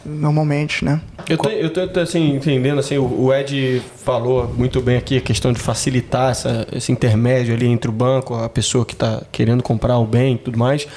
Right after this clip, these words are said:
Speaker 2: É, e nesse caso aí, você é, é tipo um, tô falando que eu tô
Speaker 1: Tá,
Speaker 2: tentando
Speaker 1: vai lá.
Speaker 2: pegar direitinho aqui
Speaker 1: Vai lá,
Speaker 2: que,
Speaker 1: vai lá.
Speaker 2: como é que é, funciona, né? Você é meio que o coringa ali, que você coloca o, aquele colete,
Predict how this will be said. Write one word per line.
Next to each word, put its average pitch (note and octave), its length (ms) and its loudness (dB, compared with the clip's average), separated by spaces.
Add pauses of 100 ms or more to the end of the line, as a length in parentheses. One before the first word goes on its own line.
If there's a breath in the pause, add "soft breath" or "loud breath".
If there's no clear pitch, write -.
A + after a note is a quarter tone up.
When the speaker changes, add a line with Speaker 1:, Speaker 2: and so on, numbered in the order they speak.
(340 loud breath)
Speaker 2:
É, C3 480 2 (340 loud breath)
e C3+ 80 -6
nesse E3+ 280 -2
caso D#3+ 380 -2
aí, F3+ 220 0
você D#3 460 0 (120)
é, E3 280 -2
é - 20 0
tipo G#3 400 -4
um, G#3 560 2
tô D#3 120 -4
falando F#3+ 260 0
que G3 80 -4
eu F3+ 60 0
tô F3+ 260 2
Speaker 1:
Tá, E3 60 2
Speaker 2:
tentando F#3 240 0
Speaker 1:
vai F#3+ 120 0
lá. F3+ 60 0
Speaker 2:
pegar F3 160 0
direitinho F#3+ 560 0
aqui D3 80 0
Speaker 1:
Vai F3+ 100 2
lá, F3 60 0
Speaker 2:
que, E3+ 60 0
Speaker 1:
vai E3+ 80 2
lá. E3+ 80 0
Speaker 2:
como D#3 140 2
é D#3 40 0
que D#3 100 -4
é, D#3+ 80 2
funciona, D#3 480 0
né? C#3+ 100 0 (220 loud breath)
Você D#3+ 220 0
é G3 40 2
meio G3 140 0
que G3 100 -4
o G3+ 120 0
coringa F3+ 520 0
ali, E3 260 -2
que F3+ 120 -12
você E3+ 360 0
coloca D#3 460 0
o, D3+ 240 0
aquele C#3 300 -4
colete, D3 720 0